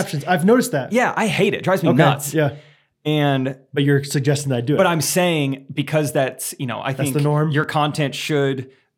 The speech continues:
Speaker 2: match the platform that it's on.
Speaker 1: Okay.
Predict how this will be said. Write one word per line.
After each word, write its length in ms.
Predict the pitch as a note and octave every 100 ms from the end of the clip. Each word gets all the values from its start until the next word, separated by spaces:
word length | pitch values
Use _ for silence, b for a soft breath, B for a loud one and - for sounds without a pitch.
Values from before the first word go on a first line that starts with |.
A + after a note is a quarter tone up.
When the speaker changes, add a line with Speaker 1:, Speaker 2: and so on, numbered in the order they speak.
| _ _ -
Speaker 2:
match 560 | C#3 C#3 B2 - - D3+
the 260 | C3+ B2+
platform 360 | B2 C3 C#3+ C3
that 100 | A2+
it's 140 | A2
on. 320 | A#2 A2 G#2 - -
Speaker 1:
Okay. 260 | C#3+ C3